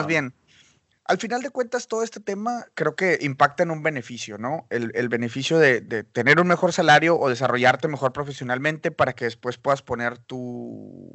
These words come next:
Speaker 2: eh, tu agencia o tu, eh, lo, tu despacho, lo que quieras poner, ¿no?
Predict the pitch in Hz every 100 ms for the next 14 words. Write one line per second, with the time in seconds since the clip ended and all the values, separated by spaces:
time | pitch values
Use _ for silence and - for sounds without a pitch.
0 | - _ _ 123 - - - _ - 107
1 | 156 160 156 143 143 131 123 120 113 107
2 | 101 _ _ _ _ _ _ - - _
3 | - 113 120 131 120 113 110 - 143 151
4 | 135 131 131 127 - 113 107 123 156